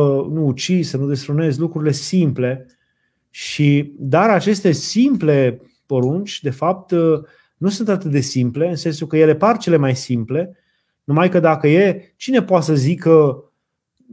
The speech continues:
la, să zicem, să nu desfrânezi, cine poate să zică că el n-a desfrânat niciodată, nici măcar cu gândul? Cine poate zice? Cine poate să,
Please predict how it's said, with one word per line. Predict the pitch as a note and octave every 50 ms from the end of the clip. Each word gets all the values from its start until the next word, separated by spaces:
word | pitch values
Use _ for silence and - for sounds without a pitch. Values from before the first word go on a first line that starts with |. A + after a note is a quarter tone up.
| C#3 D3
la, | - D3+ D3+ D3 C3+
să | B2+ - D#3+
zicem, | E3 D3+ D#3+ D3+
să | C3 C#3 D#3
nu | D#3+ D#3+
desfrânezi, | D3 C#3 B2+ - C3+ C3 C#3+ D3+ D#3 D3+ C3 - - _ _ _ _ _ _ _
cine | _ - - A#3+ G#3
poate | F#3+ F#3+ E3+ C#3
să | C#3+
zică | C#3+ C3+ E3 C#3+ D3
că | C#3 C3+
el | C#3+ C#3+ C#3
n-a | C#3+ D#3 D#3
desfrânat | C#3 C3 C3 - C#3 C#3 C#3
niciodată, | C#3 - - C3 B2+ C3+ C3 B2 B2 - B2 A#2
nici | C3+ C#3 C3+
măcar | C#3 C3 C#3 D3 C3
cu | - B2+ B2+
gândul? | A#2 B2 C#3 D3 C3 A2+ G#2 G#2+ - _ _
Cine | - - G#3+ G#3+ -
poate | - C#3+ C3 B2+ - A#2+
zice? | A2 A#2 A#2+ A#2 - - - _ _ _ _ _ _ _
Cine | - - G#3+ A3
poate | F#3 F#3+ F3+
să, | D3 F3 F3 D#3